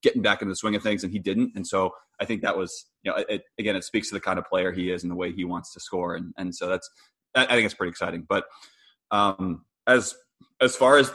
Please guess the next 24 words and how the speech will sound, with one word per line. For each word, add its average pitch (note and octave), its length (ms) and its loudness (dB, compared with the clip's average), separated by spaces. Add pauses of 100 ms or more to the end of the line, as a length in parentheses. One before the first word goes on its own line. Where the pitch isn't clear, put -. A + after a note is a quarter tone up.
the A2 100 4
fit, A#2+ 380 4
I C3+ 60 8
think E3+ 220 2
it's - 100 0
a - 40 -10
co-, C#3 200 -2
I A#2+ 40 4
mean, B2+ 180 8
it's A2 100 -2
a - 20 -8
combination. B2 460 4
I, F#2+ 120 0
I G#2+ 100 4
think B2+ 240 0 (320)
this B2 180 4
is B2 80 4
a A#2 60 6
hard A#2 300 4
thing, A#2+ 160 4
and A2 120 4
it, A2+ 80 0
it B2+ 120 4
was, C3 240 2